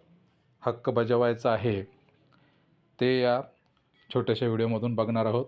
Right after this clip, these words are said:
ही साईट जरी छत्रपती संभाजीनगर मनपाने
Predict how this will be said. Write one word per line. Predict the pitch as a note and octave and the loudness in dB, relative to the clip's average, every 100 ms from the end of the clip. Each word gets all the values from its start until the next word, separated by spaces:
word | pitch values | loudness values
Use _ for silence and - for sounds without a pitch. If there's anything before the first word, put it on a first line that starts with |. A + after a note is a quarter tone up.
| - _ _ _ _ _ _ _ _ | -8 _ _ _ _ _ _ _ _
ही | C3 B2 | -2 0
साईट | B2+ C3 C3 | 0 -2 0
जरी | D3 C#3+ D3+ G3+ _ _ _ _ _ _ _ - | 0 0 -4 -8 _ _ _ _ _ _ _ -6
छत्रपती | A#2+ B2 B2+ B2+ | -2 -2 -2 -2
संभाजीनगर | A#2+ A#2 A#2+ B2 B2 B2 B2+ - _ _ _ _ - | 0 0 0 0 0 0 0 -2 _ _ _ _ -2
मनपाने | A#2+ B2 B2+ B2+ B2 | 0 0 0 0 0